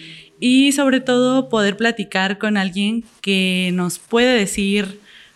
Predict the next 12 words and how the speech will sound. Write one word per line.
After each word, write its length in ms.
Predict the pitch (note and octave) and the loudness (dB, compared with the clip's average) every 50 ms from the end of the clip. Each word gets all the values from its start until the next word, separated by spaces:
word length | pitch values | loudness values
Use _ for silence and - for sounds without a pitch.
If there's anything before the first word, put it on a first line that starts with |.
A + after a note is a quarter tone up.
| _ _ - | _ _ -4
por, 220 | - F#3+ F3+ - - | -4 -4 -4 -4 -6
sobre 300 | - - A3 G3+ G3+ G#3 | -4 -2 0 0 0 0
todo 240 | G3+ A3 A#3 B3 C4 | 0 0 0 0 2
porque 540 | B3+ G3+ - - G#3 G3 G3 F#3+ F#3+ F#3 D#3 | 0 -2 -2 0 0 2 2 2 2 2 0
ha 60 | F3+ G3 | 0 -2
estado 840 | F#3+ - - G#3+ G#3+ A3 A3 A3+ A3 G3+ F#3 F3 D#3+ D#3 E3 - | -2 -2 0 0 0 0 -2 -2 0 0 0 0 0 -2 -4 -4
muy 200 | - G3+ G3+ G#3 | -2 0 0 2
en 100 | A3 A#3 | 0 0
contacto 460 | A3 G3+ F3 E3+ F#3+ F#3 F#3+ - A3+ A3 | 0 -2 -2 -2 -4 -6 -6 -6 -8 -6
con 180 | - F3+ F3 | -4 -4 -4
este 240 | E3+ E3 - - G3 | -4 -4 -4 -6 -6
tema, 440 | G3 - G3 G3 G3 G3+ C4 F4 | -4 -4 -2 -2 0 -2 -2 -4